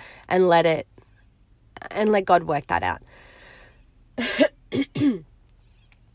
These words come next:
In the morning, we wake up. I've got a little bit of peace about the whole thing. I'm kinda like, God's wrestling with this idea of, like, you've taken jobs on,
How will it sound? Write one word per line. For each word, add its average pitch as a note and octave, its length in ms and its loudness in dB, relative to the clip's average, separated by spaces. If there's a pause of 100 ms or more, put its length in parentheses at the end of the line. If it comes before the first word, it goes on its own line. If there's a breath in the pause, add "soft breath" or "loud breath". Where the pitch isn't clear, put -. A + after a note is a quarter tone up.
(760 loud breath)
In C#4+ 160 6
the D4+ 80 8
morning, G#3+ 440 4 (420)
we G#3+ 180 2
wake G3 240 2
up. G#3 280 6 (440 soft breath)
I've G#3 160 0
got B3+ 160 4
a C4 40 2
little A3+ 220 4
bit A3+ 140 0
of F#3+ 80 -6
peace G#3 300 -8
about G3 220 0
the G3 100 -4
whole G3 160 2
thing. G3 500 -2 (100)
I'm - 160 -6
kinda F#3+ 360 2
like, F3 260 -2
God's F3+ 260 0
wrestling F3+ 380 -2
with E3+ 100 -4
this E3+ 180 -10
idea E3+ 280 -2
of, D#3+ 80 -4
like, D#3+ 260 -4
you've F3+ 300 -4 (240)
taken F3+ 300 -4
jobs E3 240 -4
on, F3 340 0